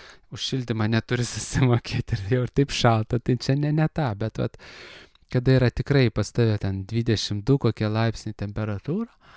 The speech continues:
tai tu gali biškį įleist va taip gryno oro ir taip atšaldyti, biškį atšaldyti tą kambarį. Tai irgi labai padeda.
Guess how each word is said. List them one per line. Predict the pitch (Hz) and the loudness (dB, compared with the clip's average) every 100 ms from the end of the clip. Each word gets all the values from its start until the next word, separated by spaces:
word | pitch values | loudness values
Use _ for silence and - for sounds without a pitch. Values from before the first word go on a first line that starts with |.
| - - - | -20 -20 -8
tai | 131 | -6
tu | - 131 | -4 -2
gali | 135 139 | -2 -2
biškį | 143 - - 127 | -4 -8 -8 -4
įleist | 131 135 - | -2 -2 -4
va | 117 | -2
taip | - 117 - | 2 2 2
gryno | 135 143 123 117 | 0 2 2 4
oro | 151 196 208 | 4 4 2
ir | 175 - | 0 -2
taip | 151 - | -6 -4
atšaldyti, | 135 123 - 156 151 113 - 139 - | -2 -2 2 6 6 4 -4 -10 -2
biškį | 135 - - 98 - - 110 | -2 -2 -4 -8 -8 -10 -8
atšaldyti | - 143 147 113 - 110 | 2 4 6 4 -2 -4
tą | 104 | -6
kambarį. | - 107 117 147 196 - _ _ _ _ _ _ _ _ _ _ _ _ - - | -4 -4 -2 -2 -2 -6 _ _ _ _ _ _ _ _ _ _ _ _ -12 -2
Tai | 123 | 2
irgi | 127 120 113 | 2 2 0
labai | 110 113 | 0 -2
padeda. | - 113 127 151 175 | 0 2 2 0 0